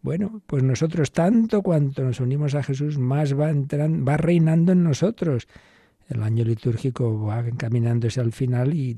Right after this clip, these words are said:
culmina en ese domingo de la fiesta de Jesucristo Rey. ¿Quieres que Cristo reine en ti, en tu vida, en tu corazón, y a través de ti que se vaya extendiendo ese reino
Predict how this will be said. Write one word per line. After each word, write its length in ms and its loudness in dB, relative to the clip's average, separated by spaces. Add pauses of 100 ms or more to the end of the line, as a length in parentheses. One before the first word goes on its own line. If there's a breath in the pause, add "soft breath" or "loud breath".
(160)
culmina 480 2
en 80 4
ese 200 0
domingo 400 2
de 120 2
la 100 2
fiesta 460 2
de 100 2
Jesucristo 720 0
Rey. 320 -2 (520 soft breath)
¿Quieres 300 0
que 100 -2
Cristo 400 -4
reine 460 4
en 140 0
ti, 260 -2 (560 soft breath)
en 160 0
tu 160 -6
vida, 300 0
en 200 0
tu 160 -4
corazón, 580 -2
y 100 2
a 60 2
través 360 2
de 100 4
ti 180 0
que 160 -2
se 100 -4
vaya 200 0
extendiendo 580 0
ese 220 0
reino 480 0